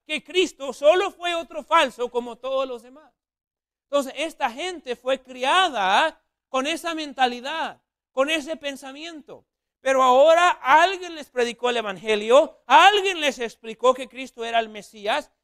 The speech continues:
Ellos llegaron a un punto de creer intelectualmente, pero también de aceptar en su corazón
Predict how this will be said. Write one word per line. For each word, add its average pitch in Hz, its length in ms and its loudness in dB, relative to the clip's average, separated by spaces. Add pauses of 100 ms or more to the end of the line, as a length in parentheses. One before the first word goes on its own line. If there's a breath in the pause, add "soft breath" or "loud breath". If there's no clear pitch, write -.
Ellos 285 320 -6
llegaron 269 460 -2
a 320 80 -4
un 302 140 -10 (200)
punto 262 680 -2 (140)
de 262 200 -6
creer 269 520 2
intelectualmente, 254 1400 -4 (140)
pero 285 280 0
también 285 400 -6
de 339 120 -4
aceptar 277 560 0
en 359 120 -6
su 285 160 -18
corazón 254 760 0